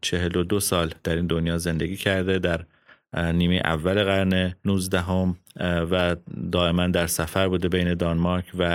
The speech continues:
آلمان، اه، و تحصیلات جدی و آکادمیک خودش رو در تئولوژی، در الهیات در آلمان گذرونده، در دورانی که هگل، اه، و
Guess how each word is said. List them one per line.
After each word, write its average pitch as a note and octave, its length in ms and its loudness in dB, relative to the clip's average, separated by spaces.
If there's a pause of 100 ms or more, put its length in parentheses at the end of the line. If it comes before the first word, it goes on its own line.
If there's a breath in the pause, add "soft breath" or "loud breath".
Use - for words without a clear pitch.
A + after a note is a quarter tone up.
(140)
آلمان، F#2 580 2 (540)
اه، F2+ 220 -2
و F2+ 200 0
تحصیلات F2+ 880 0 (100)
جدی F2+ 340 0
و F2 80 0
آکادمیک E2 600 0
خودش F2 440 -2
رو F2+ 80 2
در D#2+ 240 0 (180)
تئولوژی، E2+ 840 0
در E2+ 180 2
الهیات E2 680 0 (400)
در F2+ 160 0
آلمان F2 540 0 (140)
گذرونده، F#2+ 600 2
در F2 180 0
دورانی F2 520 0
که F2+ 440 -2
هگل، F#2 560 0 (140)
اه، E2+ 460 -2
و E2+ 440 0